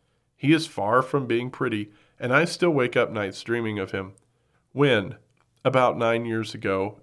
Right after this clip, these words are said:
and about ten o'clock in the morning. Where? Near the Eel River above Eureka, California, at the edge of a meadow near the river's edge. Under what circumstances? My family and I were fishing on the Eel River.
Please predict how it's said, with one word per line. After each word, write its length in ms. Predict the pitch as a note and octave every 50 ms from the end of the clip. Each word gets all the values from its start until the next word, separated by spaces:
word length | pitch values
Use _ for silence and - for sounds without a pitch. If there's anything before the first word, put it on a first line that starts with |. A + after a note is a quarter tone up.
| -
and 220 | - C#3+ D3 C#3+ - - - - -
about 420 | B2 B2+ B2+ B2 A#2+ - - -
ten 200 | - - C#3 C#3
o'clock 460 | C#3+ C#3+ C#3+ - A2 G#2 G2 F#2+ -
in 180 | - B2 A#2 A2
the 60 | A2
morning. 400 | A2 A2 A2 A2+ G#2 G2 F#2 G2 _ _ _ _ _ _ _ _ -
Where? 440 | B2 A2+ A2+ A2+ B2 C#3 D3 D3+ - _ _ _ _ _ _ _ _ _ _
Near 220 | - C#3 C#3+ D3+ D3
the 240 | C3 C3 C3+ C3 - - C#3+
Eel 260 | D3 D#3+ E3+ E3+ D#3+
River 500 | D3 C3 A2+ G#2 G#2 G#2 G#2 A2+ A#2+ A2+
above 440 | - A2+ A#2 A#2 A2+ A2+ A2+ A2+ A#2
Eureka, 380 | A2+ G#2+ A2 A2 G#2+ G#2+ - G#2
California, 840 | - - G#2 G2+ G#2 G#2 - - A#2 A2 G#2 G2+ G2+ G2+ G2+ -
at 180 | - A#2+ A2+ -
the 200 | - C3+ - -
edge 260 | C3 C#3 D3 D#3 D#3+
of 80 | F3 F3+
a 80 | F3+
meadow 480 | F3 C3+ A2 G#2 G2+ G2+ G2+ G#2 G#2 A2
near 160 | A2 G#2+ G#2+ G#2
the 80 | G2+
river's 360 | G2 G2+ G2 F#2+ G2+ G2 F#2+ F#2+
edge. 380 | A#2+ A#2 G2 F2+ F2 F#2 - _ _ _ _ _ _ _ _ _ _ _ _ _ -
Under 220 | B2 A#2+ B2 C3
what 220 | A#2 A2+ A#2 A#2+ A#2
circumstances? 880 | - F#3+ G#3 G3 D3+ C#3+ D3 - A#2+ A2 G2+ F#2+ - F#2 F#2 - - _ _ _ _ _ _ _ _ _ _ _ _ -
My 140 | B2+ C#3 E3+
family 380 | E3+ E3 D3+ D#3+ E3 D#3+ D3
and 100 | C#3+ C3
I 160 | A#2 A2+ A2+
were 160 | A#2+ A#2+ A2+ G2
fishing 500 | - - F3 F3 E3+ - A#2 G2+ F2 -
on 180 | F#2 G#2 G2
the 120 | G2 E2+ G2+
Eel 160 | A#2 A2+ G#2+
River. 360 | G#2 G#2 G2 - F#2+ F#2+ -